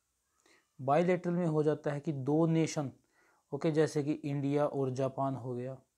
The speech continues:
इंडिया और यूएसए हो गया, इंडिया, चाइना, बांग्लादेश, ऐसे मिलकर के दो देश मिलकर के बायलैटरल एक्सरसाइज करते हैं।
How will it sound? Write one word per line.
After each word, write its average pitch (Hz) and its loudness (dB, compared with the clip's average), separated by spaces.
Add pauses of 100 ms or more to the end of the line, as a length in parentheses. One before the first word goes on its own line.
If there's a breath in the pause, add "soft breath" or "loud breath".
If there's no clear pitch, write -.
(880)
इंडिया 151 4
और 143 2
यूएसए 139 0
हो 131 2
गया, 135 -2
इंडिया, 139 0
चाइना, 135 -4
बांग्लादेश, 135 -4 (340 loud breath)
ऐसे 165 4
मिलकर 175 2
के 170 2
दो 165 4
देश 170 0
मिलकर 147 -2
के 160 -2
बायलैटरल 143 0
एक्सरसाइज 123 -8
करते 120 -12
हैं। 147 -10